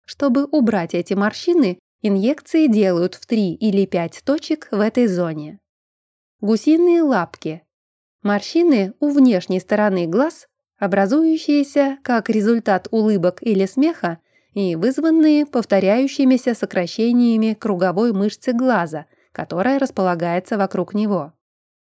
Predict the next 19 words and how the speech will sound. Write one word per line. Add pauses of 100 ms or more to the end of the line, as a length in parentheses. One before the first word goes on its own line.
(180)
Они
становятся
более
заметными
к
концу
третьего,
начала
четвёртого
десятка. (380)
Их
тоже
можно
эффективно
убрать
с
помощью
ботокса. (840)
Ботокс